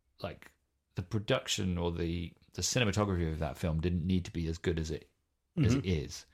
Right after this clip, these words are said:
Speaker 1: They really took extra care with some of the scenes.
Speaker 2: Yep.
Speaker 1: Um, I feel like that sort of falls into that category a little bit, doesn't
Speaker 2: Yeah,
Speaker 1: it? It's
Speaker 2: yeah.
Speaker 1: like they didn't have to do that timing.
Speaker 2: No.
Speaker 1: But they did, and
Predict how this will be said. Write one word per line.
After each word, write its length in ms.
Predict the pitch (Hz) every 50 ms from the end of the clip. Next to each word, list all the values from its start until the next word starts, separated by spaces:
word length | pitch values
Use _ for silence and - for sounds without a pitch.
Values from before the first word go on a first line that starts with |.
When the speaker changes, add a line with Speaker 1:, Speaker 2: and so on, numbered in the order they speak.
| _ _ _
Speaker 1:
They 80 | 95
really 320 | 95 101 117 120 107 98 95
took 220 | - 113 95 -
extra 260 | 92 76 - - 101
care 260 | 92 - 95 87 85 78
with 120 | 78 78 76
some 180 | - - 85 80
of 100 | 78 76
the 80 | 80
scenes. 460 | 82 - - 92 80 78 80 - - - - - - -
Speaker 2:
Yep. 160 | 117 101 98 - - _ _
Speaker 1:
Um, 340 | - 104 101 98 98 98 - - _ _ _
I 60 | -
feel 180 | 104 - 151 143
like 200 | 131 120 113 113
that 200 | 117 110 98 95 - - -
sort 220 | - - - 127 107
of 40 |
falls 280 | - - 110 107 98 98
into 120 | 95 104 107
that 200 | 127 143 - -
category 400 | 98 85 - - - - 85 78
a 20 |
little 160 | 78 78 78
bit, 140 | 71 69 -
doesn't 220 | 120 120 110 95 -
Speaker 2:
Yeah, 80 | 113
Speaker 1:
it? 60 | 107
It's 80 | 92 90
Speaker 2:
yeah. 80 | 113 101
Speaker 1:
like 100 | 101 117
they 80 | 123
didn't 180 | 123 135 135 123
have 300 | 113 143 139 123 - -
to 100 | - 120
do 240 | 107 117 135 151 135
that 200 | 95 - 64 -
timing. 500 | - - 98 87 80 78 76 76 80 87 - - - - - - - - _ _ _ _ _ _ _ -
Speaker 2:
No. 180 | 127 117 107 -
Speaker 1:
But 160 | - 107 101 98
they 100 | 95 95
did, 300 | 113 104 90 87 87 92
and 380 | 95 95 95 95 95 104 104